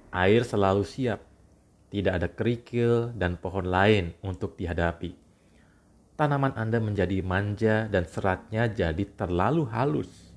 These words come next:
Tanaman kami harus berjuang dan menderita untuk dapat tumbuh. Tanahnya gersang, penuh dengan duri dan batu-batu kasar. Mereka harus berjuang keras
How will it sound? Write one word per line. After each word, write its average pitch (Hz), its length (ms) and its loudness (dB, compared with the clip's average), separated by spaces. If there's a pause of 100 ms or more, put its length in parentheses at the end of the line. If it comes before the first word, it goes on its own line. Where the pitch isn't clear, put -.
(1000)
Tanaman 87 400 -2
kami 123 320 2
harus 92 240 -2
berjuang 110 580 0
dan 90 160 0
menderita 90 800 -4
untuk 92 260 -4
dapat 87 400 -4
tumbuh. 98 320 -2 (640)
Tanahnya 87 400 -4
gersang, 104 640 -2 (560)
penuh 107 320 0
dengan 95 400 0
duri 113 400 2
dan 90 240 -4
batu-batu 85 480 -2
kasar. 80 480 -6 (880)
Mereka 92 320 0
harus 107 320 4
berjuang 110 480 -2
keras 123 480 -2